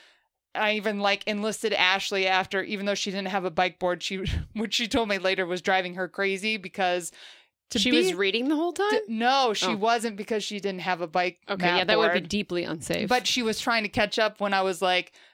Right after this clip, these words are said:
Speaker 1: "I think this is where we are and this is what we should be doing." She's trying to catch up where
Speaker 2: Uh, as
Speaker 1: we
Speaker 2: soon as you're
Speaker 1: are.
Speaker 2: stopped, she's looking on the map to try to get orient-,
Speaker 1: Yes.
Speaker 2: oriented.
Speaker 1: Yes. So, um, we tried,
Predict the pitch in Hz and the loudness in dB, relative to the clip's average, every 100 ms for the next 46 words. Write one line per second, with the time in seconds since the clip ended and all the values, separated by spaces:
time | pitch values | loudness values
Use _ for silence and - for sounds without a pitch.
0 | _ 214 285 403 349 233 220 226 214 208 | _ -6 -2 -2 -2 -2 0 2 2 4
1 | 202 202 196 202 208 180 202 190 196 202 | 4 4 0 -4 -6 -4 -4 -2 -4 -6
2 | 170 196 202 208 202 196 - - - 277 | -6 -4 0 0 0 -4 -12 -10 -2 0
3 | 269 - 233 202 - 214 220 196 196 190 | 0 2 2 2 0 0 0 0 2 2
4 | 196 202 190 185 180 180 180 185 - - | 4 6 6 6 6 6 4 2 2 -4
5 | 160 185 180 170 160 160 170 165 - 175 | -2 -2 -2 -2 -2 0 0 0 -2 0
6 | 160 - 160 151 147 185 196 190 180 165 | 0 -2 -2 -2 -4 -4 2 2 2 -2
7 | 160 165 165 - 190 185 - - - - | -4 -4 -8 -4 0 0 -2 -6 -8 -12
8 | - - - 240 233 226 214 - 202 196 | -20 -12 -2 2 2 2 -2 -2 0 2
9 | 190 190 185 196 214 - 233 208 202 196 | 2 0 -2 -6 -6 -2 4 6 6 2